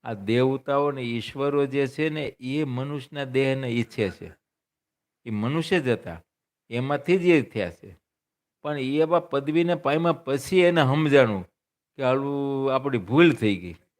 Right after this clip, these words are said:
હે? આપણી ભૂલ થઈ. શું?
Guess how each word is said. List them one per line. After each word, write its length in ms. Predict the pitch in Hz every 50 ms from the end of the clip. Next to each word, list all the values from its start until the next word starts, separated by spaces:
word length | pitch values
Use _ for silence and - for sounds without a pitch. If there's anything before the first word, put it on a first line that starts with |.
| _ _ _ _ _ _ _ _ _ _ _ _ _ _ _ _ _ _ _ _ _ _ _ _ _ _ _ _ _ _ _ _ _ _ _ _ _
હે? 200 | 117 131 147 170 165 - _ _ _ _ _ _ _ _ _ _ _ _ _ _ _ _
આપણી 360 | 107 98 101 104 - 143 139
ભૂલ 340 | 113 92 104 127 143 143 123
થઈ. 340 | - - 101 90 85 85 _ _ _ _ _ _ _ _ _ _
શું? 440 | _ - 147 147 143 135 135 127 _